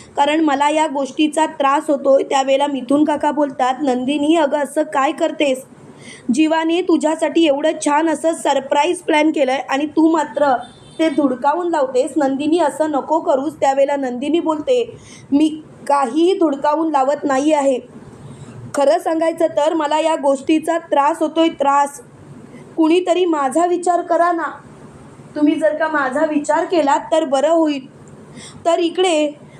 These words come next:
वसु आत्या काव्याच्या रूममध्ये आलेली असते. त्यावेळेला ती काव्याला म्हणते, "काव्या, काय चाललंय?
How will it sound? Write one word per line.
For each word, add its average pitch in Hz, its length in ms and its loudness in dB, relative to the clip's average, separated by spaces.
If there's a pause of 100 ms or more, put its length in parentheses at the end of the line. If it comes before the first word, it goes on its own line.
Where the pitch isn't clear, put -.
(160)
वसु 277 260 0
आत्या 339 400 0
काव्याच्या 302 640 0
रूममध्ये 311 440 0
आलेली 302 300 -4
असते. 285 420 0
त्यावेळेला 277 360 2
ती 311 140 0
काव्याला 285 600 0
म्हणते, 302 300 0
"काव्या, 262 440 -2
काय 330 280 -2
चाललंय? 302 440 0